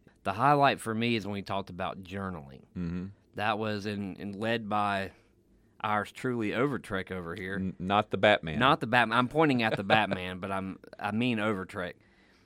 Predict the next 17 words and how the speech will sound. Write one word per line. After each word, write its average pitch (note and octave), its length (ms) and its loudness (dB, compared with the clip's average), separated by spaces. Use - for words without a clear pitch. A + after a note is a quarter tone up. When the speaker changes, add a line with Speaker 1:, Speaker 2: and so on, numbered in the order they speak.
Speaker 1:
That C#3 360 6
one, E3 160 2
I D#3 160 8
got G#3+ 220 2
the D#3 80 -2
most C#3+ 300 4
out C3+ 140 4
of A2+ 100 2
that B2 360 2
just A#2+ 300 -4
because A#2 760 -2
I've A2+ 200 4
been D3+ 220 6
journaling B2+ 520 0
for G#2+ 220 -2
a G2 60 0
while, G#2+ 600 0